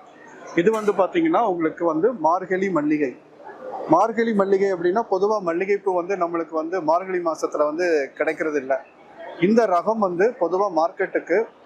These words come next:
மக்களோட பயன்பாட்டுக்காக மார்கழி மல்லிகை அப்படிங்கிற ஒரு ரகம் வந்து மலரியல் துறை,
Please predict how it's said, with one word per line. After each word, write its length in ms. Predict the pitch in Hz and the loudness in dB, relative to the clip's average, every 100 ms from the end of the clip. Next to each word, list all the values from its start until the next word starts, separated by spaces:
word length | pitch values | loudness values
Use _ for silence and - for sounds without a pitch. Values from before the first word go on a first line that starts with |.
| - - 151 | -18 -2 0
மக்களோட 440 | 165 226 220 202 170 | 2 2 2 2 0
பயன்பாட்டுக்காக 840 | 170 180 175 165 160 151 185 247 - - | -2 -2 -2 0 0 0 -2 -2 -10 -4
மார்கழி 420 | 147 170 190 196 | 0 2 2 0
மல்லிகை 440 | 175 160 165 170 160 | 2 0 0 0 -2
அப்படிங்கிற 380 | 139 160 156 151 | -2 -2 0 0
ஒரு 200 | 143 143 | 0 -2
ரகம் 240 | 165 151 | -2 -4
வந்து 100 | 202 | -2
மலரியல் 460 | 160 156 170 165 160 | 0 0 0 -2 0
துறை, 300 | 147 160 | 0 -2